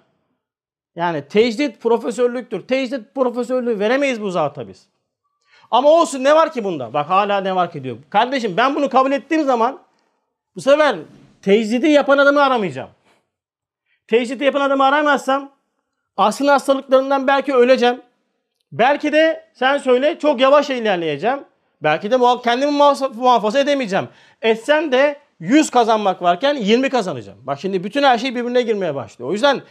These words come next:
müceddidi bulmak zorundasın. Yani nasıl bulacağım? Klasik esprimi yapmak zorundayım. Beş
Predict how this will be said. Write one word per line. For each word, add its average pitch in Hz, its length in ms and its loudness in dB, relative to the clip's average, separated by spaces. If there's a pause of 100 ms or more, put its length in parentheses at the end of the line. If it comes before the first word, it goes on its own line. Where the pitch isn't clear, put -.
(360)
müceddidi 196 640 -2
bulmak 269 340 0
zorundasın. 240 480 -2
Yani 175 240 -4
nasıl 302 280 -2
bulacağım? 254 440 -2 (720)
Klasik 233 460 0
esprimi 196 460 -2
yapmak 196 320 -2
zorundayım. 262 460 -2 (480)
Beş 226 320 -2